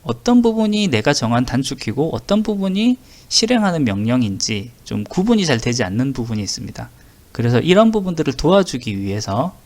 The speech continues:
별도로 프로그램을 하나를 더 설치를 했는데 프리웨어로 제공되는 텍스트 에디터인 노트패드 뿔뿔입니다.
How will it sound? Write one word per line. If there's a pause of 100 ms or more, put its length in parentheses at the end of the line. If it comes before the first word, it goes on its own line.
(160)
별도로
프로그램을
하나를
더
설치를
했는데 (1500)
프리웨어로
제공되는 (800)
텍스트
에디터인
노트패드
뿔뿔입니다.